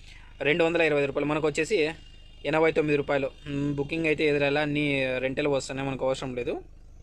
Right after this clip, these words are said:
So యా, మనకు వచ్చేసి ఫస్ట్ స్టార్ట్ చేసినప్పుడు టైమింగ్ చెప్పలేదు కదా, టైమింగ్ ఇక్కడ వచ్చిన టైమింగే అది కరెక్ట్గా. అంటే పన్నెండు, ఎనిమిది,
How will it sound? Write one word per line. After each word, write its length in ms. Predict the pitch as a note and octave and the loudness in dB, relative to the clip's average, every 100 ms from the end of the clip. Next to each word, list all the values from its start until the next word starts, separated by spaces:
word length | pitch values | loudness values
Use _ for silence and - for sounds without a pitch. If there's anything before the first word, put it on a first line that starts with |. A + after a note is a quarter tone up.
| - - - - - - - - - - - - - | -20 -20 -20 -20 -20 -20 -20 -20 -20 -20 -20 -10 -2
So 40 | |
యా, 240 | F3 D#3 D3+ D3+ D3 D3 D3 D3 - - | 2 4 6 4 4 2 0 -2 -10 -10
మనకు 200 | D#3 F3 | -2 2
వచ్చేసి 240 | F#3+ F#3+ E4+ | 2 2 0
ఫస్ట్ 320 | F#3 E3+ - A3+ F#3+ E3 | 2 0 2 2 4 2
స్టార్ట్ 340 | - E3+ G3 | 2 4 4
చేసినప్పుడు 280 | F3+ G3+ G3 | 2 0 2
టైమింగ్ 320 | D#3+ E3+ G3 | 2 4 4
చెప్పలేదు 380 | E3 D3 C#3 C3+ | 2 2 2 2
కదా, 200 | C#3+ C4 - - - - - - - - - - - | 0 -2 -6 -20 -20 -20 -20 -20 -20 -20 -20 -6 2
టైమింగ్ 580 | D3+ E3+ E3+ D3+ D3 D3 | 2 4 2 2 2 2
ఇక్కడ 260 | C#3+ D#3 | 0 2
వచ్చిన 280 | C#3+ F3+ E3 | 2 0 0
టైమింగే 380 | D3+ D3+ D3+ D#3 | 2 2 2 2
అది 160 | C3+ | 2
కరెక్ట్గా. 540 | C#3+ D#3+ - D3 C#3 G3+ - - - | 0 -4 -4 -2 0 -2 -8 -18 -10
అంటే 220 | C#3+ D3+ | -4 -2
పన్నెండు, 680 | D3 C#3+ C#3+ C#3+ C#3 C3+ C3+ | 0 0 0 0 0 0 0
ఎనిమిది, 300 | C3+ C3+ C#3 | 0 -2 -2